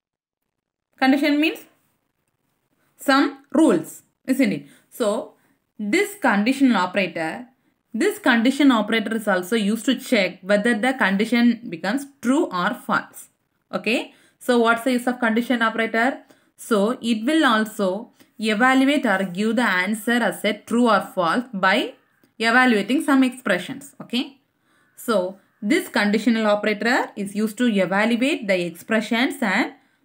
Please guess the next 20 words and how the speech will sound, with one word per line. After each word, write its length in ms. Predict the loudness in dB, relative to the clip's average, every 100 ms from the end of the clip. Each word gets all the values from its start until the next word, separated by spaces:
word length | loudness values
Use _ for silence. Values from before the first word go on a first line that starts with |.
| _ -8
it 140 | -2
will 160 | 0 0
give 300 | -2 -2 0
the 60 |
answer 300 | 0 0 -2 -2
as 160 | -2
a 80 | -4
either 480 | -2 -2 0 0 -2 -8 -8
true 240 | -4 -2
or 200 | 0 -2
false. 580 | -2 -2 -2 -2 -18 -20 _ _ _ _ _ _ -8
Okay. 460 | -6 -4 -4 -4 -10 _ _ _ -20 _ _
So 400 | -2 2 2 0 _ _ _ _ -2
in 160 | 2 4
eleventh 360 | 4 4 2
standard 440 | 0 0 2 0 0
C 180 | 0
plus 300 | 0 0 -2
plus 200 | -4 -6
program 600 | -4 -2 -2 0 0 -2